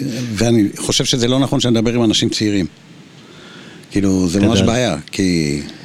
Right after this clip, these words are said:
Speaker 1: כי, כי איך יכול לצאת, אה, משהו טוב מאחר הזה?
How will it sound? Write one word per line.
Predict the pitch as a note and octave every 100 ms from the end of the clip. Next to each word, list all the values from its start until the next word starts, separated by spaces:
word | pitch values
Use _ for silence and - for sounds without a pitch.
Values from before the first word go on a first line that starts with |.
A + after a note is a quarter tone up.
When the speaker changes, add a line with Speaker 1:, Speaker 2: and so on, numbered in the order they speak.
| - - - - - - -
Speaker 1:
כי, | - G#2+ - - C2 - -
כי | -
איך | A2+ - D3 D3
יכול | D3+
לצאת, | C3+ D#3 - -
אה, | C3 B2+ B2
משהו | B2+ -
טוב | - B2+
מאחר | A2+ - A2
הזה? | E2+ C#2+